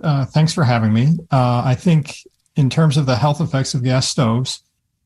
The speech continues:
it's important to realize that when we burn gas, we release pollutants into the air that are well known to cause harm. Um, first and foremost among them are,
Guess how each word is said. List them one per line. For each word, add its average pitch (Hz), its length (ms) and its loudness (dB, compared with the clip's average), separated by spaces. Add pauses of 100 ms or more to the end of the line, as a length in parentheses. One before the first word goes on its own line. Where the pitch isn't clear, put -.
it's - 180 0
important 160 440 2
to 143 140 0
realize 127 480 0
that 131 140 -6
when 131 140 0
we 127 100 2
burn 147 320 2
gas, 123 440 -2
we 131 180 0
release 131 600 0
pollutants 139 640 -2
into 139 220 2
the 135 180 2
air 123 160 0
that 123 140 0
are 123 100 0
well 120 300 0
known 120 280 2
to 123 80 -2
cause 120 420 -2
harm. 117 420 0 (480)
Um, 113 260 2
first 151 460 0
and 117 120 -2
foremost 127 420 0
among 123 220 2
them 139 160 2
are, 113 360 0